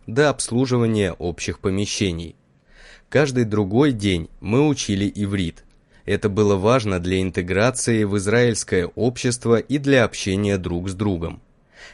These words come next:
Языковые занятия проводились в дружелюбной, поддерживающей атмосфере. Учить иврит в кибуце было особенно интересно, потому что у каждого был свой уникальный опыт и перспектива,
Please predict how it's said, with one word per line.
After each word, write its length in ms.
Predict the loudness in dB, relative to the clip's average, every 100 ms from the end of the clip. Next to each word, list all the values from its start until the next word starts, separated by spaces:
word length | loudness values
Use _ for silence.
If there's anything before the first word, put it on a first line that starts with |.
| -4
Языковые 640 | -2 0 0 2 4 4
занятия 600 | 4 2 4 2 2 0 0
проводились 600 | 0 2 0 2 0 0
в 80 | -2
дружелюбной, 960 | -2 0 -2 0 0 0 0 0 -2 -6 0
поддерживающей 1040 | 0 0 -2 0 0 0 0 0 -2 -2
атмосфере. 920 | -2 -6 -4 -4 -2 -2 -2 -4 -12 _ _ -20 -18 -6
Учить 420 | -4 -2 -2 -2
иврит 340 | -2 0 -2 -2
в 80 |
кибуце 600 | -2 -2 0 -2 -2 -4 -2
было 380 | 0 2 2 2
особенно 760 | -2 -2 2 4 2 -2 -2
интересно, 640 | -4 -4 0 2 2 -2 -4
потому 380 | -2 -2 -2
что 240 | -2 -2 -4
у 120 | -6
каждого 580 | -4 0 0 0 0 0
был 220 | 0 0
свой 380 | 0 0 2 2 2
уникальный 760 | -2 -2 0 2 2 0 -2
опыт 440 | -2 0 2 0 -2
и 100 | -4
перспектива, 920 | -2 -4 -2 -6 -4 -2 0 0 -4